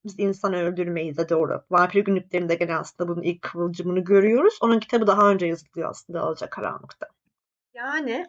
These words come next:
aslında bakarsak bu vampir konsepti tarihsel süreç içerisinde evrile evrile, değişe değişe toplumun sosyolojik yapısına göre şekillenen bir konsept. Ve her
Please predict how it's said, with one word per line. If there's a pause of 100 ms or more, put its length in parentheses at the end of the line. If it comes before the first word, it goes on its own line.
(120)
aslında
bakarsak (360)
bu
vampir
konsepti
tarihsel
süreç
içerisinde (220)
evrile
evrile, (180)
değişe
değişe (320)
toplumun
sosyolojik
yapısına
göre
şekillenen
bir
konsept. (340)
Ve
her